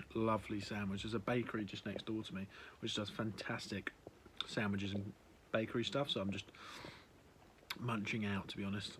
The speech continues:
Absolutely munching out <laughs> every lunch. So here we are. So we're, <clears throat> we're just coming to the end of our, our prepping session this,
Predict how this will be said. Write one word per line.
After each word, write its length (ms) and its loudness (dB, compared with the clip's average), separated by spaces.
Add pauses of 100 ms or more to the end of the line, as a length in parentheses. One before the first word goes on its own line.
Absolutely 480 2
munching 400 2
out 260 2 (400)
<laughs> 440 -6
every 200 2
lunch. 420 0 (840)
So 300 12
here 160 12
we 120 12
are. 240 12
So 180 10
we're, 380 12 (260)
<clears throat> 100 8 (880)
we're 200 6
just 340 4
coming 260 8
to 80 4
the 140 10
end 200 8
of 100 8
our, 380 8
our 200 6
prepping 600 2
session 560 2
this, 320 0